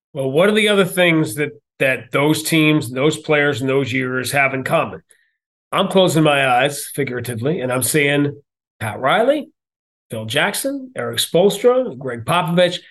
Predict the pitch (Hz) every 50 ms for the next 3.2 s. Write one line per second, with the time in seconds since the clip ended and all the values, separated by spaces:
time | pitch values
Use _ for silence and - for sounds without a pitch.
0 | _ _ _ - 95 101 107 135 151 - - - 143 143 143 143 139 143 - -
1 | 139 127 120 113 120 107 107 - - 147 147 151 - - 160 151 139 135 117 -
2 | - 135 127 123 - 135 123 123 127 120 120 120 113 131 135 131 - - 160 156
3 | 139 117 113 117 -